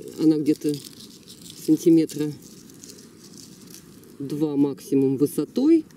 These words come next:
Значит, нам не нужно дырочка сделать, дырочку сделать, отверстие в почве. Где-то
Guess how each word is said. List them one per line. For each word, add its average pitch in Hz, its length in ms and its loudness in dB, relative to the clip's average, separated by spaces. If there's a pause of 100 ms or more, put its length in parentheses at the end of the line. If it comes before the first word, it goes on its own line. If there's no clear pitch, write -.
(460)
Значит, 185 420 -4
нам 196 240 4
не 190 100 6
нужно 165 560 4
дырочка 233 520 -2
сделать, 220 500 -2 (140)
дырочку 196 440 0
сделать, 190 380 2
отверстие 180 680 0 (560)
в - 80 -20
почве. 165 480 0 (880)
Где-то 185 480 0